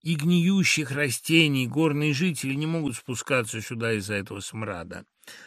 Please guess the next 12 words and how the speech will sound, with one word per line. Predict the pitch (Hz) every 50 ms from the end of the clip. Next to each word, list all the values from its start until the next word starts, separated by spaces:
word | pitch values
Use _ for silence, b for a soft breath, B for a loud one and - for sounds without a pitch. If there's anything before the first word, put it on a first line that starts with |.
| B B _
«Вот | 233 254 226
здесь | 196 240 285 247 175
была | 139 156 147 139 135 120
плотина», | - 135 151 151 135 - - 151 135 117 98
сигнализировал | - - 110 104 110 117 113 113 110 101 113 107 107 101 107 107
мозг. | 104 98 90 82 - - -
От | 123 123 -
плотины | 147 165 170 156 - 240 269 247
высотой | 220 185 160 123 143 139 - - 156 156 147
в | 139 127
десять | 139 143 131 120 - -
метров | 170 196 202 180 - 170 143 -